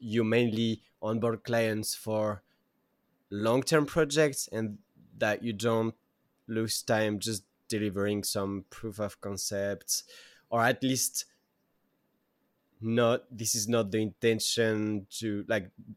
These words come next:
do you try to, most of the time, build big projects like this? I mean, this is kind of an obvi-, obvious question, I guess, because in terms of, um, finances, it, uh,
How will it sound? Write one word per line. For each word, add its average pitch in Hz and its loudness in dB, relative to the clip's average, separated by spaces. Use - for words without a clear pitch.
do 123 -2
you 143 4
try 139 4
to, 110 -4
most 113 0
of 107 -2
the 113 -4
time, 110 2
build 107 0
big 120 0
projects 120 0
like 120 2
this? 131 -2
I - -6
mean, 117 -4
this 120 -2
is 135 2
kind 139 4
of 127 0
an 123 2
obvi-, 117 -2
obvious 117 -6
question, 135 -2
I 135 2
guess, 131 -2
because 104 -4
in 101 -4
terms 104 -6
of, 98 -8
um, 92 -8
finances, 113 0
it, 104 -10
uh, 98 0